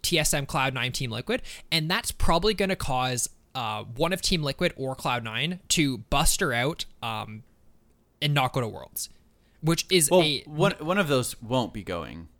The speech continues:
Speaker 1: Yes,
Speaker 2: Like,
Speaker 1: one of
Speaker 2: we,
Speaker 1: those,
Speaker 2: we
Speaker 1: sorry,
Speaker 2: won't
Speaker 1: won't
Speaker 2: get
Speaker 1: be
Speaker 2: those
Speaker 1: going.
Speaker 2: three
Speaker 1: Yes.
Speaker 2: going, period. Yeah.
Speaker 1: Yeah. Um, which I, I think is a little bit sad if they are the best three teams. There is a world which they're not the best three teams, by the way. I just think this is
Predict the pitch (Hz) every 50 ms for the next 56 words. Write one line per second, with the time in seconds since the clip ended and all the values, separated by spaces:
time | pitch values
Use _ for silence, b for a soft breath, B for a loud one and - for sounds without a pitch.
0 | _ - - 185 143 - - 113 113 196 - 135 139 160 139 135 143 143 147 147
1 | 143 - 135 113 113 117 113 110 - - 110 101 151 127 - - - - - -
2 | - - - - 107 95 90 85 85 87 82 - - 98 85 80 78 - - -
3 | 90 - _ _ _ - - - - 180 165 143 95 - - _ _ _ _ -
4 | - 151 143 135 127 117 107 - _ - 160 175 170 - - - _ _ _ _
5 | _ _ _ _ _ _ _ _ _ _ _ _ _ _ _ _ _ _ _ -
6 | 165 175 170 - 180 185 - 180 180 180 160 151 147 156 151 135 - - - 147
7 | 113 120 143 175 180 165 - 139 123 117 117 131 139 - 147 170 175 - - 208
8 | 208 196 226 247 214 - 147 165 180 180 156 135 135 143 127 127 131 - - 123
9 | 120 113 117 - - 107 107 - - 123 104 110 107 104 110 - 117 107 110 113
10 | 110 120 - 123 127 - 123 117 127 - - 131 107